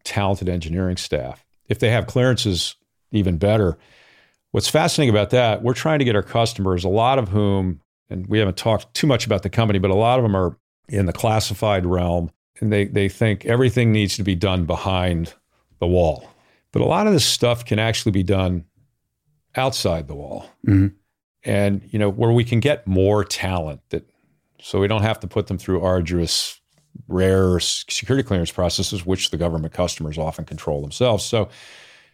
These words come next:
Speaker 1: you know, I think as, you know, one of the things we've, that's important is we've gotta convince, and it's not just, this is just an example, we have to help our customers evolve too. That's one of the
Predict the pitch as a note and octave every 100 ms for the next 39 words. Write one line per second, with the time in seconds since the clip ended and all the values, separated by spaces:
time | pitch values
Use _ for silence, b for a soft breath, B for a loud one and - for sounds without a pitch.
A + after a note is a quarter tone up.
0 | _ A#2 A#2+ B2 - _ B2+ - F3+ -
1 | - - B2 A2 D4 A#2 A2 C3+ F3+ D#3+
2 | G#2+ A2 G2 - - G2+ - F2+ - C#3
3 | C#3+ G2+ F2+ G2+ A#2+ A#2+ A2+ - F2+ G#2
4 | G2 - - - _ - F#2+ - A2+ A2
5 | F#2+ - - _ G#2+ - F2+ - D#2+ D2+
6 | G#2 A2 A2+ D#2+ - _ - A#2+ - A2+
7 | C3 G#2 E2+ - B2 - E2+ D#2+ D2+ D#2
8 | D#2 - - G#2+ E2+ - - F#2 D#2